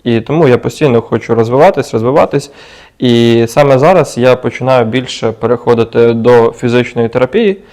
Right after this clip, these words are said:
тому що це бі-, е, це працює краще і це надає, е,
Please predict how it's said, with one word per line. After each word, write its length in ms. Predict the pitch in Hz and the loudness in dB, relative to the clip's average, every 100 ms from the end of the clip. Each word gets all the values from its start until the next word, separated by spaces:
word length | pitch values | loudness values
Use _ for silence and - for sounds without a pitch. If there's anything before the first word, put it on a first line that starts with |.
| - - _ | -20 -20 _
тому 220 | - 131 143 | -4 0 0
що 540 | - 127 120 117 110 113 - _ _ _ _ _ _ _ _ - | 0 0 2 2 0 -6 -20 _ _ _ _ _ _ _ _ -12
це 180 | - 139 | 0 0
бі-, 300 | 113 127 - | 2 0 2
е, 80 | 127 | 0
це 180 | - 151 | 0 -2
працює 680 | - 117 - 151 139 131 120 - _ | 0 -4 -2 -4 0 0 -2 -10 _
краще 560 | 123 143 160 - 170 - | 2 2 0 -4 -6 -4
і 140 | 113 | -6
це 220 | 107 135 | -2 -2
надає, 640 | 127 113 113 113 147 151 147 - - - - - | 0 0 0 0 2 2 0 -6 -20 -20 -20 -2
е, 380 | 113 110 110 | 2 4 2